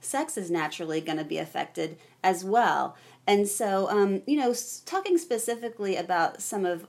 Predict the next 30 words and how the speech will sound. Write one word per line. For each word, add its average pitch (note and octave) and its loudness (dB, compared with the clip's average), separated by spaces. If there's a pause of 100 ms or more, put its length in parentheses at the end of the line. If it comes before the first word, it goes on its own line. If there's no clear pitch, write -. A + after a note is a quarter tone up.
our G3 6
work E3+ -2
that - -6
we F3+ -2
see F#3 -6
as E3 -6
therapists, G3 -6 (400)
um, E3 2
you G3+ 2
know, F3 4
bringing G#3 2
up F#3 2
what F3 -6
you F#3+ -2
just F3+ -4
were E3+ -10
talking E3+ -2
about, E3 -2
Matt, E3+ -2
with E3 -6
sex F#3 -4
addiction, E3+ -4 (260)
what A3 -2
we C4 -6
do A3+ 0
in, F#3 2
in G3 0
this A#3 -4
practice F3 -6
is E3+ -4